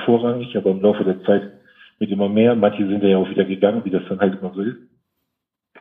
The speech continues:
Und, äh, im Prinzip war dieser Spirit von Anfang an, dass wir ein bisschen anders sind und familiärer sind und das ist das, was du zu jedem Zeitpunkt immer gemerkt hast.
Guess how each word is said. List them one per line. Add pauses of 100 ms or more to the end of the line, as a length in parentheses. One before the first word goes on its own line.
Und, (100)
äh, (1500)
im
Prinzip
war
dieser
Spirit
von
Anfang
an, (360)
dass
wir
ein
bisschen
anders
sind
und (300)
familiärer
sind
und
das
ist
das,
was
du
zu
jedem
Zeitpunkt
immer
gemerkt
hast.